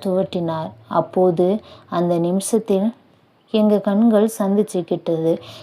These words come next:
கடந்த சில நாட்களாக நான் உணர்ந்த அதே உணர்வு அவங்க கண்களிலும் இருந்தது.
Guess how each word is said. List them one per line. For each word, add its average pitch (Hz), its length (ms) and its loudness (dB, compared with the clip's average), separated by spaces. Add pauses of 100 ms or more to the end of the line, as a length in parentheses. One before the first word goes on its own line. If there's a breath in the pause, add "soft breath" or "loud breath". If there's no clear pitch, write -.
(160 loud breath)
கடந்த 247 400 8
சில 214 260 4
நாட்களாக 196 840 0
நான் 208 320 0
உணர்ந்த 185 560 0
அதே 175 460 0
உணர்வு 175 580 2 (320 loud breath)
அவங்க 202 300 4
கண்களிலும் 196 800 2
இருந்தது. 160 580 -2